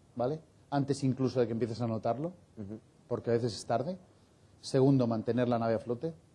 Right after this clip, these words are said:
Speaker 1: ¿vale? Mantener la empresa a flote como puedas, hay que reducir gastos, hay que estar. A, a nosotros nos ha pasado muchas veces, bueno, estas tres veces al menos.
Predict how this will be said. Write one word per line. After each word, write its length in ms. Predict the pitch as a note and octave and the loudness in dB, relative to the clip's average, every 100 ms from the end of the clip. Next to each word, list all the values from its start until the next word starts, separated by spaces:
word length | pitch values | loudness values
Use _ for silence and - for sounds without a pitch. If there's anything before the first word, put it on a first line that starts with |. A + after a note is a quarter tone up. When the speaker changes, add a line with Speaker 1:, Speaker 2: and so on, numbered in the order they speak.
| - | -6
Speaker 1:
¿vale? 280 | A#2 C3 D3 | -2 0 0
Mantener 400 | A#2+ G#2+ A#2 A#2 | -2 0 0 0
la 60 | |
empresa 300 | A2+ A2+ A2 | -2 -4 -8
a 0 | |
flote 400 | G#2 A#2 C#3 C#3+ - - | -4 -4 -2 -4 -6 -8
como 240 | C#3 B2+ G#2+ | -2 0 2
puedas, 460 | B2+ C3+ D3 - | 4 6 4 0
hay 120 | - A2+ | -8 -6
que 100 | A#2 | -2
reducir 340 | A2+ A2 A#2+ | -2 0 0
gastos, 360 | A#2+ B2 C3+ A2+ | 2 0 -2 -8
hay 80 | A2 | -6
que 160 | A2+ | -4
estar. 360 | G2+ - B2 D#3+ - - _ - - | -4 -2 -2 -4 -14 -20 _ -20 -14
A, 300 | G#2+ - A2+ | -12 -10 -6
a 20 | |
nosotros 380 | A#2 A2 B2+ B2 | -4 -4 -4 -4
nos 160 | A#2 A2+ | -4 -4
ha 80 | G#2 | -6
pasado 300 | G#2 A#2 A2+ | -4 -2 -2
muchas 260 | G#2+ G#2+ | -4 -6
veces, 360 | A2+ C#3+ C#3+ - | -6 -4 -8 -8
bueno, 260 | A#2+ G2+ F2+ | -6 -6 -8
estas 260 | G2+ - G2+ | -10 -8 -6
tres 200 | C3 A2+ | -2 0
veces 200 | A#2+ C3 | 0 -2
al 120 | A#2+ | -2
menos. 280 | A#2 C#3 D3+ | -2 -4 -6